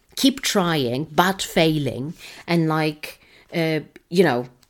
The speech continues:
start feeling that maybe it doesn't make any more sense, but who keep that hope are people who win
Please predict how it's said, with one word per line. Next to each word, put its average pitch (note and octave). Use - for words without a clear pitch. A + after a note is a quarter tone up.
start -
feeling F3+
that E3
maybe G3+
it C#3
doesn't G3
make A#2
any D3
more C#3
sense, C#3
but F3
who -
keep A3+
that F#3+
hope F3+
are G3
people A#3
who A3+
win F3+